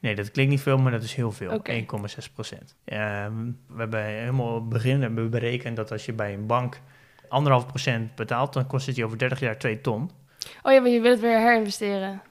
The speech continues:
Speaker 1: Ja, en dat is natuurlijk, dit is gewoon voor dertig jaar. Één,
Speaker 2: Verloren compound interest.
Speaker 1: ja, één komma zes procent per jaarbasis is veel.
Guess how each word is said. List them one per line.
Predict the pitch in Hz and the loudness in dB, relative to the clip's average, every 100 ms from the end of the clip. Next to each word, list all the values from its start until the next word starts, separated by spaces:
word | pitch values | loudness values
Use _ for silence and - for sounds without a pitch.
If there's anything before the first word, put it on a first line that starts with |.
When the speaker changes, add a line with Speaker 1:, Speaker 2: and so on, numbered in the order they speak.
| - | -20
Speaker 1:
Ja, | - 151 113 | -2 2 2
en | 101 | 0
dat | 127 | -4
is | 131 | -4
natuurlijk, | - 107 - 110 | -4 -8 -6 -6
dit | 104 | -6
is | 120 113 | -8 -12
gewoon | - 104 | -10 -8
voor | 110 | -2
dertig | 113 123 139 | -2 -2 0
jaar. | 131 107 | 0 0
Één, | 131 131 | 0 0
Speaker 2:
Verloren | - 123 240 262 240 | 2 6 8 8 6
compound | 247 247 240 233 233 | 2 2 4 4 2
interest. | 262 233 202 139 | -2 -2 0 2
Speaker 1:
ja, | 110 139 | 2 0
één | 135 | 0
komma | 135 127 | 2 0
zes | 117 127 - | 0 -4 -6
procent | - 127 110 | -6 -6 -2
per | 123 107 117 | -2 -2 0
jaarbasis | 120 135 113 107 110 117 - | 2 2 0 -2 -4 -6 -10
is | - | -12
veel. | - 117 - | -6 -4 -4